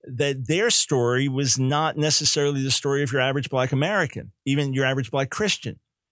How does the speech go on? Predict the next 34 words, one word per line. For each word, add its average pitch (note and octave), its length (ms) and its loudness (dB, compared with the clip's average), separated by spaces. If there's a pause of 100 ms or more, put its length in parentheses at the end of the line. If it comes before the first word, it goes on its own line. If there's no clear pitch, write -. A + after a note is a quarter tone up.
(260)
In D#3 140 0
other G3+ 180 2
words, C#3+ 220 0
their E3 180 2
experience, C#3+ 640 0 (220)
their D3+ 200 2
position, C3 680 -2 (260)
their D#3 300 0
viewpoint, B2 720 -2 (360)
their, D3+ 540 0
their C#3+ 220 2
worldview C3+ 920 0 (720)
was D3 220 0
maybe E3 180 0
different F3+ 420 0
from C3+ 160 -4
someone C3+ 360 0
else. D3 480 0 (440)
And C#3+ 360 0 (420)
it, C#3 160 -8 (480)
so D#3 460 0 (180)
again, F3+ 320 0
it's D3 140 -2
just D#3 180 -2
your D3 140 0
own D#3+ 120 0
experience, D3+ 460 -2
background, C#3 720 -2
how C#3 260 -2
that C3 240 -2
translates C3+ 680 -2
out, B2+ 160 0
how B2+ 200 -2
that A#2+ 260 0